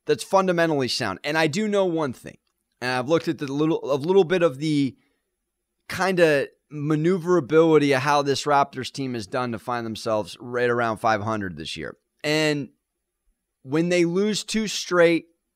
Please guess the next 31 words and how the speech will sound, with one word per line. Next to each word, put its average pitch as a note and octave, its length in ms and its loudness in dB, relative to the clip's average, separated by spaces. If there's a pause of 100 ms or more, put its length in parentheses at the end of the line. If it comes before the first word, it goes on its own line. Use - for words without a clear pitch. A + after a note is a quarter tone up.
(600)
they C#3+ 120 2
typically C3 440 -2
come A2 300 -4
back. D2 260 -6 (340)
So - 200 -2
last F3 280 6
time G3 160 2
they F3+ 120 2
lost E3 320 6
two E3+ 100 -4
straight, D3 300 2
it C#3 40 4
was B2 180 -4
to A#2 100 -4
Boston, E3+ 600 2
and C#3+ 140 -4
it C#3+ 40 0
was C3 180 -2
that C3 200 0
ridiculous D#3+ 1000 -4 (240)
fluke E3+ 440 -2
game D#3+ 300 -2
loss C#3 540 0 (260)
to D3+ 140 -6
the C#3 100 -6
T-Wolves. A#2 640 -4 (280)
They C#3+ 140 -4
spanked - 1000 -6
the D#3 100 -2
Bucks F2+ 440 -4
back-to-back. E2+ 920 -6